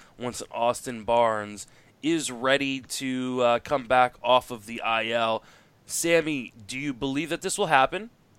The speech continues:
Uh, number one. And two, would you continue to hold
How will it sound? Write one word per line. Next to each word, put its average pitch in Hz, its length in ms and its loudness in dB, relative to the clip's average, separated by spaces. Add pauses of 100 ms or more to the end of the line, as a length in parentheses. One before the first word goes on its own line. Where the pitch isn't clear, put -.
(120)
Uh, 117 200 4
number 127 280 -2
one. 123 340 -2 (320)
And 135 240 -6
two, 147 320 -4
would 131 300 -6
you 135 120 -12
continue 180 440 -12
to 170 80 -6
hold 160 320 -8